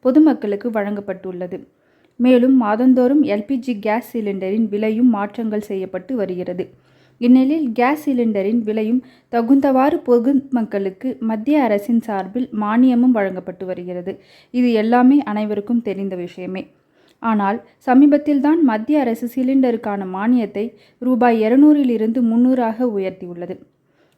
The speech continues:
இதனால் வீட்டு உபயோக சிலிண்டர் மானியத்துடன் சேர்த்து ரூபாய் அறுநூறுக்கு வாங்க முடியும். மேலும் இரண்டாயிரத்தி இருபத்தி மூணு முதல் இரண்டாயிரத்தி இருபத்தி நாலு ஆண்டில் இருந்து மூன்று ஆண்டுகளில் எழுபத்தைந்து லட்சம்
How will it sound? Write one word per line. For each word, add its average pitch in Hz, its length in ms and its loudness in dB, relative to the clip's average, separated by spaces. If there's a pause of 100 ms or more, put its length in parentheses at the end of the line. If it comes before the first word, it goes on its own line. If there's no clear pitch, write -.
(140)
இதனால் 269 320 6 (120)
வீட்டு 339 200 0 (120)
உபயோக 247 420 2
சிலிண்டர் 202 500 -4
மானியத்துடன் 214 720 -4
சேர்த்து 190 280 -6 (400)
ரூபாய் 233 440 2
அறுநூறுக்கு 285 500 4 (120)
வாங்க 202 220 -4 (140)
முடியும். 180 300 -8 (640)
மேலும் 233 340 2 (320)
இரண்டாயிரத்தி 294 560 4
இருபத்தி 240 400 -2
மூணு 220 200 -2 (100)
முதல் 214 200 -2 (140)
இரண்டாயிரத்தி 233 600 -2
இருபத்தி 220 360 -4
நாலு 196 200 -4 (160)
ஆண்டில் 196 360 -6
இருந்து 220 260 0 (440)
மூன்று 311 300 6 (160)
ஆண்டுகளில் 220 540 0 (440)
எழுபத்தைந்து 269 720 2
லட்சம் 214 360 -4